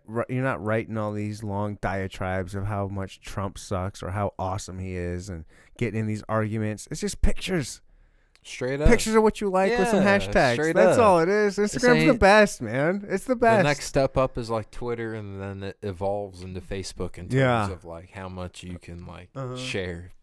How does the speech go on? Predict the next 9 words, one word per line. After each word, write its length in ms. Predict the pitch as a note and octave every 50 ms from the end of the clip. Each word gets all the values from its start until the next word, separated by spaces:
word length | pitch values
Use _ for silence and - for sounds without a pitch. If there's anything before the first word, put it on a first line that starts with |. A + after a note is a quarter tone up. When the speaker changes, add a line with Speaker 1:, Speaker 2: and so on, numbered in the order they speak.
| _
Speaker 2:
But, 220 | - F#2 F2 F2 _ _ _ _ _ _
yeah, 240 | A2 G2+ F#2+ E2+ -
Instagram, 540 | A2+ A#2 A#2 - - G#2 G2+ G#2 G2+ G2+ G#2+
it's 140 | G#2+ -
just 240 | - E3 - - -
pictures, 640 | - - - F#2 G2 - - - - F2+ F2+ F2 -
man, 320 | F#2+ F#2+ F#2+ F#2+ F#2 F#2
and, 180 | F#2+ F#2 F#2 F2+
like, 220 | F2 F2+ F#2+ G2